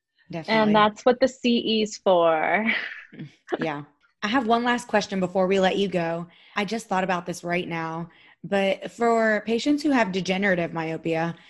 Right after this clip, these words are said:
Speaker 1: do you feel like it's worth putting them into myopia control? I mean, if you do, more, more than likely it'd be combination therapy, of course, but have you come
Speaker 2: Mm-hmm.
Speaker 1: into contact with any degenerative myopes that you've started myopia control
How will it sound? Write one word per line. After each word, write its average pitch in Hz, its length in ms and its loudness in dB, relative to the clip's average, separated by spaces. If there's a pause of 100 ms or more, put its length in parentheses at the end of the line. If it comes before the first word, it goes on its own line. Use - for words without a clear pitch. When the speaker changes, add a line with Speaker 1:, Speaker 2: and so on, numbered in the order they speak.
(220)
Speaker 1:
do 185 100 -2
you 240 200 2
feel 247 280 2
like 196 360 2
it's 196 260 -4
worth 185 580 -2 (260)
putting 196 220 -2
them 185 140 0
into 180 240 -6
myopia 185 460 -4
control? 190 640 -4 (240)
I 190 40 -6
mean, 202 140 -2
if 202 140 -6
you 220 100 -6
do, 226 340 -2
more, 196 240 2
more 208 160 2
than 190 120 -2
likely 180 300 0
it'd 170 100 0
be 165 320 0
combination 175 440 -2
therapy, 170 380 -2
of 160 140 -8
course, 170 280 -8
but 170 280 -2 (320)
have 240 160 -2
you 247 240 2
come 208 160 0
Speaker 2:
Mm-hmm. - 20 2
Speaker 1:
into 240 160 -2
contact 214 380 -2
with 208 120 -6
any 196 220 -2
degenerative 185 540 -6
myopes 185 460 -8 (340)
that 180 80 -6
you've 190 240 -4
started 175 420 -8
myopia 175 400 -8
control 190 420 -10